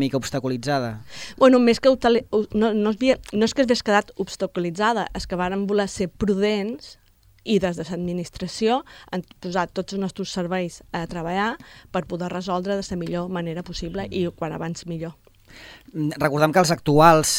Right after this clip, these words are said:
Speaker 1: eh, responsables dels quioscos que tenim a les platges, que ho fan en virtut d'aquesta continuïtat de servei, doncs ho fan amb una llicència de serveis de platja que caduca a finals d'octubre. Si no hi ha el, el,
Speaker 2: Jo,
Speaker 1: a
Speaker 2: jo
Speaker 1: veure.
Speaker 2: això, jo això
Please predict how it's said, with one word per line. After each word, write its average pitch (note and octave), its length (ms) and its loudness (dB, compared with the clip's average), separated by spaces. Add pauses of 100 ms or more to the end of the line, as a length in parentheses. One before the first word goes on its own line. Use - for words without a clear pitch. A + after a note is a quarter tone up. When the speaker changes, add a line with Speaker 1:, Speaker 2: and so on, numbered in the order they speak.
Speaker 1:
eh, D3+ 400 2 (580)
responsables E3 560 2
dels D3 160 0
quioscos D#3 300 0
que D3+ 80 -4
tenim C#3 180 2
a D3 80 2
les C#3+ 140 0
platges, F#3 320 4
que C#3+ 80 -4
ho - 20 -2
fan C3+ 220 0
en C3+ 80 0
virtut B2+ 260 -2
d'aquesta B2+ 380 0
continuïtat B2+ 420 -4
de A#2+ 140 0
servei, E3 400 4 (480)
doncs C3 120 -4
ho C#3+ 60 2
fan D#3 160 2
amb E3 80 2
una E3 140 4
llicència D#3+ 420 2
de E3 80 6
serveis D3+ 320 2
de D3 140 2
platja D#3 320 4
que C#3 80 0
caduca C#3 260 2
a D3+ 60 2
finals D3 260 -2
d'octubre. C3 540 0 (420)
Si - 320 0
no F3 160 4
hi F#3+ 140 6
ha A3+ 160 8
el, E3+ 160 6 (220)
el, C#3+ 340 2
Speaker 2:
Jo, - 80 4 (160)
Speaker 1:
a - 100 -2
Speaker 2:
jo G3+ 140 -2
Speaker 1:
veure. - 80 2
Speaker 2:
això, - 180 0
jo A3+ 220 0
això A#3 180 0